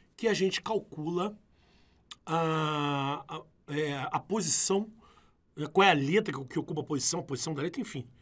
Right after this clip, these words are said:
né? Qual é a le-, qual é a letra que ocupa a, a posição que eu quero. Bom, eu tinha falado com vocês que eu ia calcular a milésima letra, não foi? Ó, eu quero calcular a milésima letra. Então, bora calcular a milésima letra. É mole, agora é mole, né? Eu vou, não, não seguir o mesmo modus operandi, ó.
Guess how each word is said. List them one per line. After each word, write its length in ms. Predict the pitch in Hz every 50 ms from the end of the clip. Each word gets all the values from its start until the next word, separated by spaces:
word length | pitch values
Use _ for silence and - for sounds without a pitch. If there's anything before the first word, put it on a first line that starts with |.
| _ _ _ -
né? 200 | 151 196 240 240 240 - - - _ _ - - _ _ _ _
Qual 140 | - 202
é 60 | 208 196
a 80 | 180
le-, 560 | 170 156 156 156 156 156 156 160 185 196 185
qual 300 | 165 - - 185 170 160
é 100 | 160 180
a 80 | 196 196
letra 540 | 185 160 147 147 151 160 190 196 - 202 196
que 100 | - 220
ocupa 440 | 190 - - - 170 156 160 180 185
a, 160 | - - -
a 40 | -
posição 340 | - 180 156 - - 165
que 60 | 165 202
eu 80 | 202
quero. 260 | 202 - 143 131 131 - - _ - - - - - - - - - -
Bom, 240 | 254 262 269 262 -
eu 100 | - 262
tinha 180 | - - - 285
falado 240 | - 240 220 196 -
com 80 | -
vocês 680 | 208 202 180 - - - 277 349 302 - - - - - - - _ _ _ _ _
que 80 | - -
eu 60 | 175
ia 80 | 185 170
calcular 300 | 214 190 - 185 208 220
a 20 |
milésima 480 | 226 190 156 160 185 196 - 214 269 269
letra, 240 | 233 196 147 -
não 80 | 156 -
foi? 280 | - 220 196 139 117 - - - - -
Ó, 180 | - 185 208 202
eu 40 | -
quero 200 | - 196 208 208
calcular 240 | 226 196 220 214 226
a 20 |
milésima 340 | 220 196 214 226 208 269 277
letra. 220 | 220 170 - -
Então, 120 | - - 277
bora 140 | 156 160
calcular 260 | - 180 165 - 220 220
a 40 |
milésima 360 | 240 240 240 254 247 247 302 403
letra. 360 | 330 285 262 262 - - - - - - - _ _
É 60 | -
mole, 260 | 262 294 208 233 240 196
agora 200 | 143 156 190 247
é 20 |
mole, 280 | 247 240 247 262 247 247
né? 220 | 247 220 156 - - - - - _ _ _ _ _ _ _
Eu 60 | 123
vou, 260 | 135 160 175 170 - - _ _ _ _
não, 200 | - 160 165 165
não 260 | 180 180 175 175 190 190
seguir 180 | - 165 170
o 60 | 190
mesmo 300 | 170 170 233 247 247 233
modus 300 | 196 180 190 226 220 170
operandi, 480 | 220 233 240 285 233 160 139 135 123 120
ó. 120 | 101 -